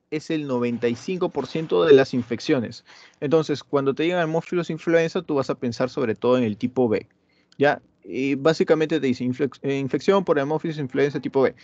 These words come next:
¿Por qué? Porque el tipo B es el que más infecciones va a causar, ¿ya? Hasta el noventa y cinco por ciento de las infecciones. En el, el Haemophilus, tanto en el cultivo,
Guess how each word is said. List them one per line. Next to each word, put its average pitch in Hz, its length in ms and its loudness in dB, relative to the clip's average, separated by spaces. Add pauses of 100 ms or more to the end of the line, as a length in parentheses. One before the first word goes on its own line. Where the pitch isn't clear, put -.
(180)
¿Por 185 140 0
qué? 196 120 4
Porque 131 240 -2
el 127 160 0
tipo 196 440 -2
B 170 240 -2 (460)
es 127 180 -6
el 135 220 0
que 113 240 -2 (340)
más 131 480 -2 (360)
infecciones 127 680 -4
va 117 60 0
a 113 80 -4
causar, - 440 -10
¿ya? - 140 -6
Hasta 120 300 -10
el 113 60 -6
noventa 113 280 -4
y 110 60 -2
cinco 147 280 -8
por - 160 -8
ciento 127 360 -2
de 127 80 4
las 156 260 0 (400)
infecciones. - 720 -6 (1600)
En 143 140 2
el, 151 160 6 (120)
el 156 220 8
Haemophilus, 156 800 0
tanto 143 440 -2
en 127 240 -2
el 113 160 0
cultivo, 120 680 -2